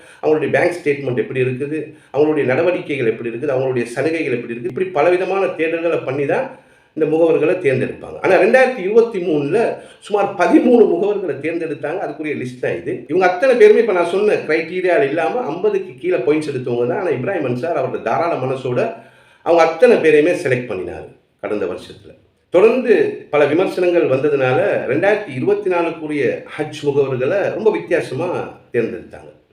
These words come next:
அதே மாதிரி இன்னொரு முக்கியமான விஷயத்த சொல்லணும் உங்ககிட்ட, நாங்க எந்த பொருளை வாங்கினாலும் அதுக்கு ஒரு பிரைஸ் கண்ட்ரோல் இருக்குது, இதுதான் விலைன்னு சொல்லியிருக்குது. ஆனா இந்த ஹஜ்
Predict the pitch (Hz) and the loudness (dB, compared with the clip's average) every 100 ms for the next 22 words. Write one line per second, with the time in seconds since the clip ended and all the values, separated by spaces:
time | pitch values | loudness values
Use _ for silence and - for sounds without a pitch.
0 | _ - 208 240 240 202 175 147 214 220 | _ 2 4 6 4 2 0 0 2 2
1 | 214 165 117 110 131 170 156 143 151 131 | 0 0 -2 -4 -8 -8 -4 -2 0 -2
2 | 131 123 160 190 110 - - _ _ _ | -2 -6 -6 -6 -6 -10 -20 _ _ _
3 | _ _ - 233 196 180 247 226 180 196 | _ _ 2 4 6 6 6 4 4 6
4 | 226 240 180 196 196 185 165 202 208 131 | 6 4 4 2 0 0 2 2 2 0
5 | 120 - 170 175 185 - - - 214 220 | -6 -6 -2 2 2 0 -4 0 2 2
6 | - 160 - 143 135 - - - _ 127 | -2 -4 0 0 0 -8 -18 -20 _ -4
7 | 165 202 190 143 185 254 240 - 123 95 | 0 2 4 6 6 6 4 0 -4 -6
8 | - - _ _ _ _ _ _ - 151 | -12 -20 _ _ _ _ _ _ -6 -4
9 | 123 - - 151 156 - | -2 -4 -6 -8 -6 -12